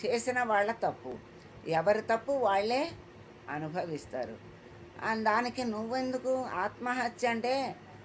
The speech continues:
మహాపాతకం, అది ఒక మహాపాపం అని చెప్తారు కదా. మరి ఆ తప్పు మళ్ళీ ఈయన చేసినట్టే కదా, మహానుభావుడు,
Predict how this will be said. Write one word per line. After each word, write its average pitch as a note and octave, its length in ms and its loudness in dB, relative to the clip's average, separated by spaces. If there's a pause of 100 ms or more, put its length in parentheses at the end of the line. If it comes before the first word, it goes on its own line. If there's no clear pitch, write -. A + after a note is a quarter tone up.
(160)
మహాపాతకం, G#3+ 1000 2 (560)
అది A3 220 4
ఒక A3+ 220 2
మహాపాపం F#3 840 0
అని F3+ 120 -2
చెప్తారు E3 420 -2
కదా. C#3 360 0 (340)
మరి A3+ 180 2
ఆ F#3+ 260 4
తప్పు A3+ 320 2
మళ్ళీ A#3 680 0 (380)
ఈయన B3 220 2
చేసినట్టే A#3+ 680 0
కదా, A3 200 2
మహానుభావుడు, G3+ 1040 2